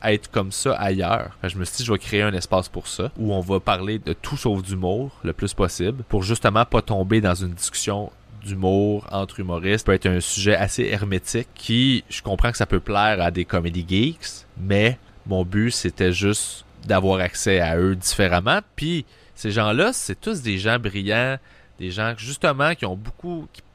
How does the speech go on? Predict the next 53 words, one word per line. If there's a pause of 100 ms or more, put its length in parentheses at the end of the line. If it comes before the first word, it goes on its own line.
qui
réfléchissent
beaucoup
dans
la
vie
en
général,
puis
qui
ont
plein
de
choses
intéressantes
à
dire, (500)
qui
sont
pas
nécessairement
humoristiques, (100)
puis
qui
peuvent
être
utiles
à
n'importe
qui
qui
écoute, (120)
puis
qui
peuvent,
euh, (400)
être
le
fun.
Fait
que
je
trouvais
ça
le
fun
de
donner
cet
espace-là
pour
eux
autres.